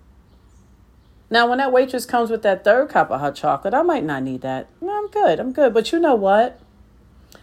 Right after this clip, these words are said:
I'm gonna put this creamer in here for you 'cause I'm gonna make this hot chocolate so you can understand how amazing this jammy is. And I want you to be amazing. I want you to feel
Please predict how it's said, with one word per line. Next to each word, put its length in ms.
I'm 120
gonna 160
put 180
this 140
creamer 320
in 100
here 200
for 180
you 160
'cause 160
I'm 120
gonna 160
make 280
this 160
hot 180
chocolate 360
so 100
you 120
can 160
understand 580
how 220
amazing 720
this 140
jammy 420
is. 300
And 500
I 140
want 300
you 680
to 100
be 100
amazing. 520
I 80
want 200
you 140
to 100
feel 560